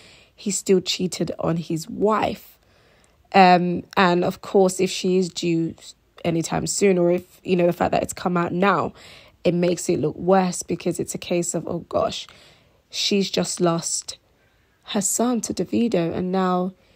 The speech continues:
his other baby mother, he's having another child for him." And goodness, uh, it's just, I can just, I, I'm truly, truly, truly hoping this isn't true. And if it is, I'm sure Chioma is aware of this,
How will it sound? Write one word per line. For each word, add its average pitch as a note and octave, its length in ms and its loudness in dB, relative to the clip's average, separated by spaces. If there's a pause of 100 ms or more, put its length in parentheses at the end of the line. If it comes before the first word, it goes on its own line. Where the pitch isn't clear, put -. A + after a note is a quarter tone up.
(180)
his - 380 -4
other A3+ 260 4
baby F3 300 0
mother, D#3+ 340 -2
he's E3+ 160 -4
having E3+ 240 -4
another G3+ 380 0
child - 320 -8
for F3 240 -4
him." - 240 -4 (520)
And F#3+ 380 0
goodness, G3+ 840 0
uh, F#3+ 260 4 (320)
it's - 240 -2
just, - 400 0 (300)
I G#3 100 2
can F#3+ 260 -6
just, - 380 -6 (140)
I, - 260 6
I'm G#3+ 200 6
truly, A3 600 0
truly, G3 380 -2
truly F#3+ 280 -2
hoping F3+ 440 0 (500)
this F#3 240 0
isn't F3+ 300 0
true. A#3+ 480 0 (960)
And A3+ 140 2
if B3 180 0
it A3 140 2
is, F3+ 320 2
I'm G3 160 -2
sure F#3+ 300 0
Chioma F3+ 460 -2
is E3+ 120 -4
aware F3+ 500 2
of F3 120 -4
this, - 380 -4